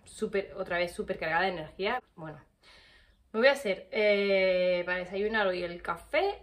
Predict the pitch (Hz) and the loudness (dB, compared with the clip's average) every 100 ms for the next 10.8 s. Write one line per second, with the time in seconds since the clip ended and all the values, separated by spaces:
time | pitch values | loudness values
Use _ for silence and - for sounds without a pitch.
0 | - - 220 196 214 226 233 - 220 226 | -16 -6 -4 -2 -4 -4 -8 -8 -8 -6
1 | 214 208 190 175 160 - - - - - | -2 0 0 -2 -4 -8 -20 -20 -20 -20
2 | - - - - 226 233 180 - 180 156 | -20 -20 -20 -16 -10 -8 -8 -8 -6 -6
3 | - - - - - - - - - - | -8 -16 -20 -20 -20 -20 -20 -20 -20 -20
4 | - - - - - 196 196 220 190 196 | -20 -20 -20 -20 -16 -10 -8 -6 -8 -4
5 | 185 175 170 196 190 170 156 165 160 - | -4 -4 -8 -8 -6 -6 -8 -10 -10 -10
6 | 190 170 156 151 175 254 - - - - | -10 -8 -8 -6 0 0 0 -10 -14 -14
7 | - - - 208 190 170 - 180 170 - | -14 -20 -10 -2 0 0 -4 -4 -6 -8
8 | 160 170 185 254 294 - 185 180 175 185 | -12 -6 0 0 0 -4 -10 -10 -12 -10
9 | 175 170 175 170 175 185 160 160 165 220 | -10 -12 -10 -10 -10 -8 -6 -6 -6 -6
10 | 226 180 170 160 156 165 233 | -6 -8 -10 -10 -6 -4 -6